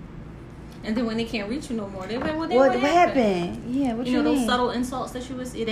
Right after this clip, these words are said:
Speaker 1: didn't go, that didn't fly over me.
Speaker 2: Uh-uh.
Speaker 1: I caught all that.
Speaker 2: Mm-hmm.
Speaker 1: How can I help you, though? I'm busy.
Speaker 2: What do you need? I'm handling business. <laughs> 'Cause I got shit to do, for real, for real.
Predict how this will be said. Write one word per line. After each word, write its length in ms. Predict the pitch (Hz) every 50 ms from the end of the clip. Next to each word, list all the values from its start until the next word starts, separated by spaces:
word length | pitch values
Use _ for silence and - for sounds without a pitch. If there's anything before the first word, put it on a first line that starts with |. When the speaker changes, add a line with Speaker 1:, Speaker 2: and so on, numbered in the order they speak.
| 226
Speaker 1:
didn't 140 | 226 247 226
go, 120 | 208 196
that 160 | - - 208 220
didn't 160 | 220 214 -
fly 180 | - 139 113 95
over 160 | - - -
me. 60 | - -
Speaker 2:
Uh-uh. 420 | - 294 302 - - - - -
Speaker 1:
I 300 | 180 180 180 180 180 214 208 -
caught 160 | - 233 214 -
all 80 | -
that. 580 | - - - - - - - - - - - 269
Speaker 2:
Mm-hmm. 240 | 277 277 254 - 285
Speaker 1:
How 100 | 370 -
can 80 | 120 226
I 20 | 208
help 140 | - - -
you, 80 | -
though? 120 | - - - - - - - - - - - - - - - -
I'm 80 | 226 233
busy. 140 | 190 175 - -
Speaker 2:
What 120 | 233 269 262
do 80 | 294
you 140 | 285 285 294
need? 300 | 285 269 226 196 180 180 - - - - - - - - - -
I'm 100 | - 214
handling 400 | 208 226 233 214 214 208 202 196
business. 400 | 196 202 196 190 180 180 180 180 - - - - - - - - - - - - - - - -
<laughs> 40 | - - - - - - 349 453 - - 302 427 466 440 440 427 415 392 - 415 381 427 381 453 415 - 330 440 - - - 427 - - - - - - - - 330 - - - - - - - - 392 440 - - 453 427 - -
'Cause 120 | - 320
I 80 | 381 -
got 180 | - 587 494 466 466
shit 160 | 427 359 -
to 100 | 294 254
do, 340 | 233 330 320 240 214 185 190 -
for 160 | - 233 226
real, 180 | 240 277 - 269
for 180 | 208 196 190 180
real. 680 | 175 175 208 233 254 - 427 - - 220 220 - 175